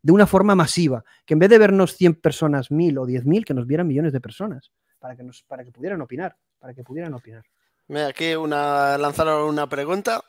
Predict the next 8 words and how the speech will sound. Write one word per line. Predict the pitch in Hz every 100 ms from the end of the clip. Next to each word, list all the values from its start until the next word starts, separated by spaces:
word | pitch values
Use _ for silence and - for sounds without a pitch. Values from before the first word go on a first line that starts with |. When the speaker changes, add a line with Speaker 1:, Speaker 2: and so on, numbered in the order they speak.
| _
Speaker 2:
y | 139 139 135
si | 135
queréis | 123 147 135
las | 135 127
co-, | 139 131 123
la, | 123 123 123 123 120 120 127 _ _
para | 127 127
contestarla, | 123 123 151 170 190